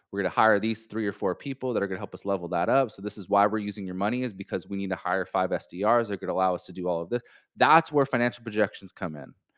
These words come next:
That's why they're super important. So the answer to your question is,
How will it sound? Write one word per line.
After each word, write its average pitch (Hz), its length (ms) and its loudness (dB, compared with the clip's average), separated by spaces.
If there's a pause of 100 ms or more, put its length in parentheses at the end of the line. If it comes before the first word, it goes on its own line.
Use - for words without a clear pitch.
(540)
That's 139 300 6
why 131 100 8
they're 120 140 6
super 110 300 -4
important. 82 500 -4
So 104 500 2
the 107 140 -2
answer 180 280 0
to - 140 -6
your 117 100 0
question 143 460 0
is, 107 300 -6